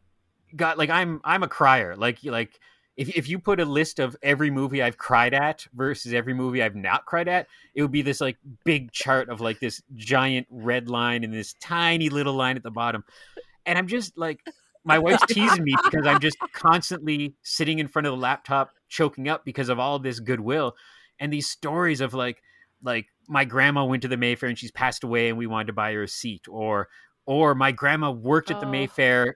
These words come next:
Speaker 1: in the fifties was a, and, uh, we wanted the popcorn machine in her honor, uh, or we got married at the Mayfair, or
Speaker 2: Aw.
Speaker 1: now we have kids and we met at the Mayfair. And,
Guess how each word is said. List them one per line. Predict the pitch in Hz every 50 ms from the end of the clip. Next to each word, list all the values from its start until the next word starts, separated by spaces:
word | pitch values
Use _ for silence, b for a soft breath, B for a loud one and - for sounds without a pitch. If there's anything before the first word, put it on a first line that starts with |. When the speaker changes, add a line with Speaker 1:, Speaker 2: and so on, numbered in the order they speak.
| _
Speaker 1:
in | - 139 127 127
the | 120 117 110
fifties | - - - - - 170 170 - - - 131 120 110 107 110 117 - - - _ _ _
was | - 127 117 110
a, | 127 131 - 135 135 -
and, | 120 113 113 113 113 113 110 110 - - - -
uh, | - 110 110 107 107
we | 110 120
wanted | 117 117 120 120 117 110 113 _ -
the | 127
popcorn | - - 127 127 - - 135 123
machine | 117 117 - - 117 107 104
in | 101
her | 95 113 -
honor, | 101 101 104 98 95 87 85 b b b b b b b b b b -
uh, | 110 110 107 104 104 107 -
or | 120 120 123
we | 131 135
got | 135 139 139
married | 123 135 139 143 147 143 131
at | 127
the | - 123
Mayfair, | 113 117 113 113 - - 120 110 104 101 104
or | 104 104 113
Speaker 2:
Aw. | 117
Speaker 1:
now | 123 131 139
we | 143 143
have | 139 135 120 -
kids | - - - 165 160 147 127 107 127
and | 123
we | 120 123 123
met | 120 131 139 139
at | 147 -
the | -
Mayfair. | 120 113 110 110 107 - - 120 98 92 90 87 - -
And, | 107 110 107 101 95